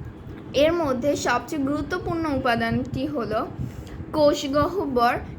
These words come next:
নিউক্লিয়াস আর কোষ প্রাচীর। নিউ-, আহ, কোষ গহ্বর। কোষ, কোষ গহ্বরের মধ্যে আমাদের শরীরের যে কোষগুলো রয়েছে এবং কোষগুলোর থেকে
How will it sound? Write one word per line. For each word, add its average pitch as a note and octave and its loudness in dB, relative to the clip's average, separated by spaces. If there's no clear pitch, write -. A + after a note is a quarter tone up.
নিউক্লিয়াস C#4 0
আর A#3 2
কোষ B3+ 6
প্রাচীর। - -4
নিউ-, E4 2
আহ, A#3+ 0
কোষ D#4 2
গহ্বর। A#3 2
কোষ, D#4+ 2
কোষ E4+ 0
গহ্বরের F4 2
মধ্যে B3 0
আমাদের A#3+ 4
শরীরের D4 0
যে D#4+ -2
কোষগুলো E4+ 0
রয়েছে B3+ 2
এবং C4 2
কোষগুলোর D#4 2
থেকে A#3 2